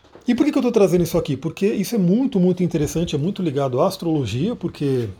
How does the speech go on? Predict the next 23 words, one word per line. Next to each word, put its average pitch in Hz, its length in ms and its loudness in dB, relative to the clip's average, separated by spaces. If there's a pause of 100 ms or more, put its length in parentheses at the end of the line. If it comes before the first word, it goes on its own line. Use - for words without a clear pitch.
(680)
eu 147 60 -4
sempre 202 240 0
falo, 170 260 2
né, 139 80 0
eu 127 80 -2
sei 185 140 0
que - 60 -16
tem 185 120 -2
muitas 180 220 -4
pessoas 160 300 -4
aqui 156 200 -4
que 156 180 -6
são 156 240 -2
astrólogos, 139 640 0
estudantes 147 460 -4
de 139 80 -2
astro-, 131 340 -6
de 127 80 -4
astrologia, 135 560 0
né, 143 80 -2
que 143 100 -14
me 123 100 -8
seguem, 165 480 0